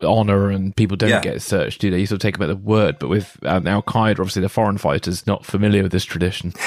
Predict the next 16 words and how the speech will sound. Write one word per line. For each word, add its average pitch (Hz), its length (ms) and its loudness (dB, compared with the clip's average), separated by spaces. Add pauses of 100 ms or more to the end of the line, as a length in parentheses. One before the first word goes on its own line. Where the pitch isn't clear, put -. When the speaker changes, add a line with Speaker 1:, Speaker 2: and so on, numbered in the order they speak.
(160)
Speaker 2:
<laughs> - 400 -2
Exactly 165 540 2
right. 98 280 2 (200)
So, 135 460 4 (360)
you 156 120 0
know, 123 260 4 (460)
it 147 120 2
was 143 140 -6
a 139 60 -10
very 170 280 6
Afghan 135 440 2
sort 123 160 0
of 113 80 -2
surrender. 107 400 0
Yes, 104 240 -4
and 107 100 -4